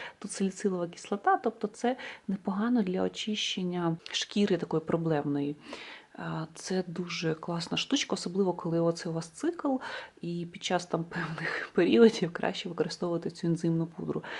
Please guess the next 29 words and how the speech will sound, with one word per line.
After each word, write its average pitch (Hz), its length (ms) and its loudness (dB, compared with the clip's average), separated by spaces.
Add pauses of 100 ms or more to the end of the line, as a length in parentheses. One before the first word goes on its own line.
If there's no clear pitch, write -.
(120)
Але, 180 180 2
знову 214 140 6
ж 220 100 -2
таки, - 200 -6
її 175 180 -2
не 185 120 2
потрібно 175 440 -2
щоразу, 170 640 -2 (320)
щодня 170 680 0
наносити. 233 840 -2 (100)
Ну, 220 180 2
я 196 240 0
наношу 180 360 -2
там 165 180 -2
раз 170 240 -2
чи - 160 -8
два 165 300 -2 (560)
рази 165 360 0
на 160 180 2
тиждень. 170 460 -6 (200)
Так, - 200 -2 (140)
і 220 120 2
останній 208 480 -2
продукт — - 500 -4
це, 220 340 4 (520)
е, 175 260 -2
маска 175 600 2 (100)
Firstly - 380 -2
з - 200 -10